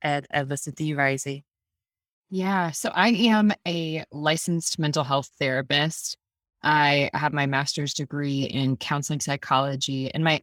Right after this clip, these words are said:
Speaker 2: emphasis in my training program and kind of what I specialize in in the therapy room has been really focused on eating disorders, anxiety disorders, and trauma.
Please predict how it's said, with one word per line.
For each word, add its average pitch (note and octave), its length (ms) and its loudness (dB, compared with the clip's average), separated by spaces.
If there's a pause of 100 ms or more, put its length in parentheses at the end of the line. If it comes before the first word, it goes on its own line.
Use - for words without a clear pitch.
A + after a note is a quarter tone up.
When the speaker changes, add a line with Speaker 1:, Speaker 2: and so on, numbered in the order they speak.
(100)
Speaker 2:
emphasis G#3 520 0
in D#3+ 120 0
my C#3 220 -2
training D3+ 540 2
program C3+ 560 0
and C3 100 0
kind D#3 140 -4
of C3+ 80 -6
what D#3 180 2
I C3 80 0
specialize C3+ 540 -2
in C3 120 -2
in B2+ 140 -2
the B2+ 80 -6
therapy C3 480 0
room B2+ 340 -2
has C3+ 460 -2
been C3+ 600 0 (480)
really D#3+ 320 4
focused C#3+ 400 -2
on C3+ 160 -2
eating D3+ 260 0
disorders, C3+ 680 -2
anxiety B2+ 560 -2
disorders, A#2+ 540 -4
and A#2 180 -2
trauma. C3 460 0